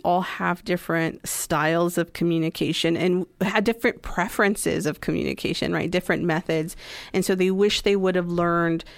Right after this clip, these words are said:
partaken in their classroom s-, discussions a little bit more and learn how to communicate more.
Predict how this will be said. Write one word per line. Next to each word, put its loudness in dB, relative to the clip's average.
partaken 2
in 4
their 2
classroom -2
s-, -6
discussions 0
a 4
little 2
bit 0
more 2
and 2
learn 2
how 0
to 0
communicate 0
more. 4